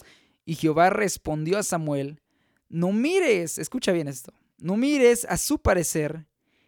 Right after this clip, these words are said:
ni a lo grande de su estatura, porque yo lo desecho. Porque Jehová no mira lo que mira el hombre, pues el hombre mira lo que está delante de sus ojos.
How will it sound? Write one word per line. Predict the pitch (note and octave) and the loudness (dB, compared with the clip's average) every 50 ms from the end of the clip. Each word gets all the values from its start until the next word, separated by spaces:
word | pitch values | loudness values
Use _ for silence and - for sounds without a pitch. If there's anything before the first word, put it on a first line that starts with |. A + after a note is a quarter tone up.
| _ _ | _ _
ni | D#3 D#3+ D#3+ | -4 -2 0
a | D#3 | 2
lo | D3+ D3 C#3+ | 2 2 2
grande | D3+ D#3+ D#3 F3+ F#3+ G3 G3+ G3+ F#3 F#3+ F3+ | 2 2 2 2 2 0 0 0 0 0 0
de | E3+ E3+ | 0 -2
su | D#3 - D#3+ | -2 -2 -2
estatura, | D#3+ D3 - D#3+ - - D3 E3+ F#3 G#3 G#3 - - - - _ | -4 -4 -6 -8 -4 -2 0 0 0 0 -2 -6 -14 -20 -20 _
porque | - D#3 D#3 D3+ - - D#3 D3+ | -4 -2 -2 -2 -2 -4 -4 -4
yo | C#3+ C#3+ E3+ F#3 F#3+ | 0 2 2 2 2
lo | F#3 F#3 E3+ | 0 -2 -2
desecho. | D3+ D3+ C#3+ - - D#3+ - - - - B2+ B2+ - _ _ _ _ _ _ _ _ _ _ _ _ - - - _ _ _ | -2 -4 -4 -4 -6 -6 -6 -6 -8 -10 -10 -12 -16 _ _ _ _ _ _ _ _ _ _ _ _ -20 -20 -20 _ _ _
Porque | - D#3 D#3 - D#3+ D3 | -4 -4 -4 -4 -6 -4
Jehová | C#3 D#3 D3 C#3+ E3 E3+ | 0 0 2 2 2 2
no | F3+ F3 | 0 0
mira | F3 F3+ F#3 G3 G3+ F#3 | -2 -2 -2 0 0 0
lo | F3 E3 D#3+ - | 0 0 0 -2
que | - D#3 | -6 -6
mira | D3 D3+ E3 F#3 G#3 A3 G#3+ | -6 -4 -2 -2 -2 0 0
el | G3 F#3+ A3 | 2 2 2
hombre, | C4 C#4 C#4+ A#3+ F3+ D3 C#3 | 2 0 -2 -4 -4 -6 -8
pues | - _ - D3+ D3+ - - | -10 _ -6 -6 -4 -4 -4
el | - D3 D3 E3+ | -4 -2 -2 -2
hombre | G3 G#3 G#3 F#3 | -2 -2 -2 -4
mira | E3+ F3 F#3 G3+ G#3 G#3+ G3 | -4 -4 -4 -2 0 0 2
lo | F3+ F3 E3+ - _ | 2 0 -2 -4 _
que | - D#3 D3+ D3+ - | -10 -10 -8 -8 -8
está | - D#3 - - - - B3 C#4 C#4+ | -8 -8 -8 -8 -6 -4 -4 -2 -2
delante | C4 G3 F3 E3+ D#3+ D#3 D3 - C#3+ C#3 | 0 0 0 0 -2 -4 -6 -6 -8 -8
de | C3+ C3+ | -8 -8
sus | B2+ C#3 C3 C3+ | -8 -8 -6 -6
ojos. | C#3+ C3+ B2+ C3 C3 - - - | -6 -6 -6 -10 -14 -14 -16 -20